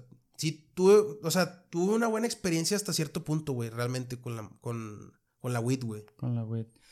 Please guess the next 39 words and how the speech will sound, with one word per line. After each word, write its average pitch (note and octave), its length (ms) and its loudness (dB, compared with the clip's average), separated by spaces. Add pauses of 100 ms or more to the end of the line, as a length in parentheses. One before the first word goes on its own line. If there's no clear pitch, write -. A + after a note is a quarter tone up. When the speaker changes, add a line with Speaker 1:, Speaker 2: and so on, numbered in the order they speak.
(560)
Speaker 2:
Pues D#3+ 120 8
yo F3+ 100 10
creo G#3+ 140 6
que A3+ 120 2
como G3+ 260 8
quiera, F3+ 360 8
a D#3 140 4
cada D#3 240 10
persona E3+ 340 4
va E3+ 100 6
a D#3 100 0
tener D#3+ 340 2
su, D#3 380 2
su C3 180 -2
perspectiva C3 520 2
diferen-, C3 460 4
diferente. C3 440 4
Yo D#3+ 120 4
solamente F#3+ 460 8
lo F3+ 120 6
he E3+ 40 6
hecho E3 220 0
una F3+ 200 4
sola E3 220 2
vez, E3 420 0 (480)
o A#2 120 4
dos, B2 260 0
no F3+ 60 0
me G3 80 2
acuerdo, G#3 240 6
pero D#3 380 4 (280)
al B2+ 160 4
contrario C#3+ 400 8
de D#3 60 -6
ti, F3 160 2
yo D#3 100 6
fui D3 260 -2
comido, C#3 560 2
güey. A2 220 -8